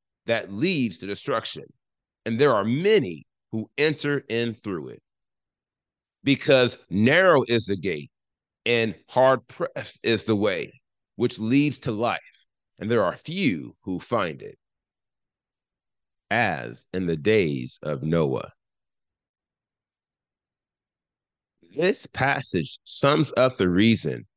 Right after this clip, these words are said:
why I temporarily stepped away from this podcast, being led by the Father to take on an even more pressing assignment. Here is why. The last days are upon us,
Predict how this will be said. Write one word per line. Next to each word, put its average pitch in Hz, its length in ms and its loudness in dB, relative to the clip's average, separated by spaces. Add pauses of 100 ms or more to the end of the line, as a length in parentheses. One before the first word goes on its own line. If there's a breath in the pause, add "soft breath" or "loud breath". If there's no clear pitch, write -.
(260)
why 110 200 2
I 110 180 2
temporarily 147 840 -2
stepped - 300 -10
away 104 300 0
from 92 140 -8
this 90 120 -6
podcast, 98 800 -8 (600)
being 110 460 4
led 127 380 2
by 101 100 -6
the 90 100 2
Father 127 520 -2
to - 120 -16
take 117 280 -4
on 113 260 -2
an 107 80 -4
even 110 260 -2
more 107 280 0
pressing - 500 -6
assignment. 98 540 -10 (1700)
Here 120 200 4
is 92 160 0
why. 67 360 -6 (1600)
The 113 100 2
last 143 380 2
days 147 260 4
are 113 220 4
upon 107 340 -4
us, - 300 -18